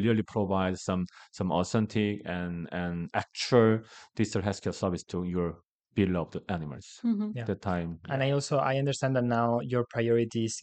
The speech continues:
Speaker 3: getting as much, as much data as possible.
Speaker 1: Yes,
Speaker 3: So you
Speaker 1: exactly.
Speaker 3: also want to make it accessible.
Speaker 1: Yes, exactly. The, the proper, I mean, the ultimate goal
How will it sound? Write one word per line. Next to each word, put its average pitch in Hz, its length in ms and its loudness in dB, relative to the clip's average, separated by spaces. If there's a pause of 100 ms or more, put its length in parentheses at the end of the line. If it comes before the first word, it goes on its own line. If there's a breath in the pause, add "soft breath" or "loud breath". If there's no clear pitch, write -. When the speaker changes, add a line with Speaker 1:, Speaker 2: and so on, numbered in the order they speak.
Speaker 3:
getting 113 560 0
as - 160 -10
much, 113 440 0
as - 120 -12
much 123 220 0
data 113 280 2
as 110 140 -2
possible. 117 540 2
Speaker 1:
Yes, 110 280 -4
Speaker 3:
So 127 80 0
you 120 60 2
Speaker 1:
exactly. 123 160 4
Speaker 3:
also 123 220 2
want 113 200 2
to 110 60 -2
make 107 220 0
it 113 60 -2
accessible. - 500 -8
Speaker 1:
Yes, 107 260 4
exactly. 101 420 -2 (320 loud breath)
The, 107 340 8
the 101 100 4
proper, 160 240 10
I 135 60 12
mean, 127 200 8 (380 soft breath)
the 117 120 6
ultimate 175 400 6
goal 151 260 10